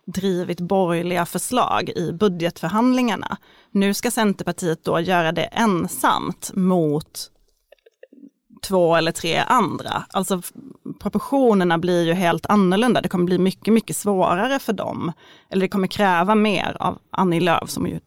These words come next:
typ kommer sköta de där förhandlingarna själv. Och innan har det ju också varit så viktigt för Socialdemokraterna att de och Miljöpartiet är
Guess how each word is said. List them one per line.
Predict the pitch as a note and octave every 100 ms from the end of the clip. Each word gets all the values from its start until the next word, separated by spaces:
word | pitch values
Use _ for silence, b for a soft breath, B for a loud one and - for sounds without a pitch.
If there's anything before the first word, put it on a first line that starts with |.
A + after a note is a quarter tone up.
| -
typ | - -
kommer | - F3+
sköta | - E3+ -
de | F#3
där | E3+
förhandlingarna | E3 F3 E3+ E3+ - - F3
själv. | - - F3+ F#3+ - B B B
Och | F#3+ G3
innan | G3 E3 F#3+
har | G#3+
det | G#3+
ju |
också | F#3+ - G3+
varit | F#3 -
så | F3+
viktigt | G3+ - - -
för | F#3+ E3+ - B B B
Socialdemokraterna | - F3 G3 F#3+ F3+ F3+ F3+ F3 E3
att | D#3+
de | F#3 F3 E3
och | E3+
Miljöpartiet | F3 F#3 E3+ - D3 E3+ D#3 -
är | E3 E3+ E3+